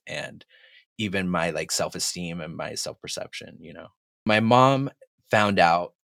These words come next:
and my mom called me and she said, and, you know, I guess on my, on her own, my mom had, like, started researching crystal meth and da, da, da, da. And, um, so one day I get a phone call from my mom and she's like,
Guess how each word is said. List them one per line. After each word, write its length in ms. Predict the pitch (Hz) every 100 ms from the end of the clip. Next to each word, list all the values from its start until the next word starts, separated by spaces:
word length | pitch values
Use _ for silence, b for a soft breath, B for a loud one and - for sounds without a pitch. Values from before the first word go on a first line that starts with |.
| -
and 540 | 98 95 90 87 87 - _ _ -
my 180 | 95 101
mom 280 | 98 104 101
called 300 | - 95 92
me 380 | 95 90 92 - -
and 240 | 90 87
she 220 | - 90
said, 480 | 87 - 90 80 82 -
and, 260 | 95 90 87
you 120 | 98
know, 80 | 85
I 120 | 78
guess 200 | 90 - - _
on 140 | - 95
my, 180 | 90 - _ _
on 140 | 98 95
her 220 | - -
own, 200 | 98 90
my 120 | 85
mom 260 | 85 82 -
had, 180 | 90 82
like, 180 | 82
started 260 | - 80 165
researching 480 | - - - - 76
crystal 300 | - 73 95
meth 380 | 120 113 107 -
and 180 | 82
da, 80 | -
da, 140 | - -
da, 120 | -
da. 240 | 113 101 101 b b b b b _ -
And, 360 | 104 101 101 -
um, 480 | 98 92 92 92 90 _ _ -
so 220 | - 117
one 200 | 107 113
day 100 | 123
I 100 | 117
get 140 | 107
a 80 | 95 -
phone 220 | 101 104
call 440 | 98 87 92 95 -
from 160 | 101 95
my 140 | 95
mom 380 | 87 78 78 87
and 100 | 85
she's 260 | - 90
like, 280 | 85 82 80